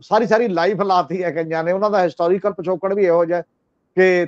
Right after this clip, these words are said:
ਤਿੰਨ ਤਿੰਨ ਪੀੜ੍ਹੀਆਂ ਤੋਂ ਸੇਵਾਦਾਰ ਨੇ ਲਗਭਗ ਉਹੋ ਜਿਹੇ ਬੰਦੇ ਨੇ ਉਸ ਕੱਦ ਦੇ, ਜਿਹੜੇ elite ਪਰਿਵਾਰਾਂ ਦੇ ਬੰਦੇ ਨੇ। ਕੋਈ ਐਵੇਂ ਨਹੀਂ ਹੈ ਕਿ normal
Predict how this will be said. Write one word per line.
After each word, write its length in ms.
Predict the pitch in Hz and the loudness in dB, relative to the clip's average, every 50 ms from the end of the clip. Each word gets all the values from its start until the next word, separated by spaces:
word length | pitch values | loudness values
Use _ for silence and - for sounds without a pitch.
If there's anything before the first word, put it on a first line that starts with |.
| - | -2
ਤਿੰਨ 160 | - 208 190 | -2 -4 -2
ਤਿੰਨ 180 | 156 240 220 220 | 0 -2 -2 -2
ਪੀੜ੍ਹੀਆਂ 380 | - 208 220 233 247 247 247 240 | 0 -2 -2 0 0 0 0 0
ਤੋਂ 160 | 240 226 202 | 0 -2 0
ਸੇਵਾਦਾਰ 540 | - 175 165 165 175 175 160 170 170 165 160 | 0 0 2 2 2 0 0 0 -2 -2 -2
ਨੇ 160 | 160 160 180 | -4 -6 -4
ਲਗਭਗ 480 | 190 190 180 165 165 165 185 175 160 | -2 -2 -2 -2 -2 -2 -2 0 0
ਉਹੋ 280 | 170 170 170 175 160 165 | -2 -4 0 0 0 2
ਜਿਹੇ 180 | 170 160 165 147 | 2 0 -2 -2
ਬੰਦੇ 280 | 151 147 143 147 156 | -4 -4 -6 -4 -4
ਨੇ 80 | 160 160 | -2 0
ਉਸ 180 | 160 160 160 _ | -2 -2 -2 _
ਕੱਦ 220 | - 160 151 151 151 | -4 -4 -2 -2 0
ਦੇ, 200 | 147 151 147 143 _ _ _ _ _ _ _ _ _ _ - | 0 0 -2 -2 _ _ _ _ _ _ _ _ _ _ -2
ਜਿਹੜੇ 280 | 139 165 180 185 175 185 - | 0 2 2 2 2 0 0
elite 420 | 180 180 190 220 233 240 214 - - 220 214 208 196 170 - 165 | -2 0 0 0 0 0 -2 0 2 2 4 4 2 -2 -2 -2
ਪਰਿਵਾਰਾਂ 380 | 185 170 165 165 170 165 170 | -2 0 0 0 0 0 -2
ਦੇ 100 | 165 165 | -2 -2
ਬੰਦੇ 300 | 156 151 139 139 143 147 | -4 -4 -4 -6 -6 -4
ਨੇ। 120 | 156 196 180 | -4 -4 -2
ਕੋਈ 160 | - 190 185 | 0 2 2
ਐਵੇਂ 240 | 175 185 196 196 196 | 2 0 0 -2 -4
ਨਹੀਂ 120 | 196 190 | -2 -2
ਹੈ 60 | 185 | -2
ਕਿ 100 | 170 185 | -2 -2
normal 560 | 170 160 156 156 156 156 151 160 156 151 151 | -4 -2 -2 -2 -2 -2 -2 -4 -4 -4 -6